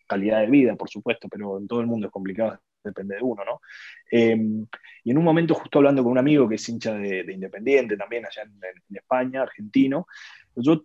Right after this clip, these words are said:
yo quiero hacer algo respecto a lo re-, relacionado a lo que me gusta, que es el fútbol. Toda la vida me gustó el fútbol, y yo tengo que encontrarle la beta en, en algo que, y él me decía, "Sí, yo también, voy a ver si estudio esto". Y, y llegó un momento que dije, "Voy a ir por esto,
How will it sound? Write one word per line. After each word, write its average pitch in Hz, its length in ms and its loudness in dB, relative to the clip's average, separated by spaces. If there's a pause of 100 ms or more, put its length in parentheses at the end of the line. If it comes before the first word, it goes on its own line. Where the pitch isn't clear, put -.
yo 160 140 -4
quiero 170 140 0
hacer 147 180 2
algo 147 160 6
respecto - 380 -4
a - 20 -8
lo 98 160 -8
re-, 101 240 -4
relacionado 120 640 2
a 101 60 -4
lo 95 180 -6
que 98 80 -8
me 104 100 -8
gusta, 160 240 0
que 113 80 -2
es - 100 -6
el 107 100 -6
fútbol. 107 320 -4
Toda 127 160 0
la 120 80 2
vida 156 180 8
me 127 100 2
gustó 104 220 -6
el 110 100 -4
fútbol, 165 260 0
y 107 40 0
yo 101 60 -2
tengo 139 180 -8
que 120 100 -10
encontrarle 101 560 -2
la 101 120 0
beta 104 380 -2
en, 95 100 -12
en 92 380 -14
algo 120 420 4
que, 98 260 -6
y 117 100 4
él 127 220 8
me 117 100 -2
decía, 110 240 -8
"Sí, 135 180 0
yo 123 120 -4
también, 123 380 -2
voy 117 140 -2
a 117 40 0
ver 117 80 -2
si - 120 -10
estudio 120 340 -2
esto". - 280 -6 (460)
Y, 123 640 4
y 113 40 -2
llegó 123 200 0
un 196 60 0
momento 196 480 0
que 131 100 0
dije, 123 680 0 (240)
"Voy 156 200 0
a 151 40 0
ir 117 140 -2
por 110 160 -4
esto, - 320 -10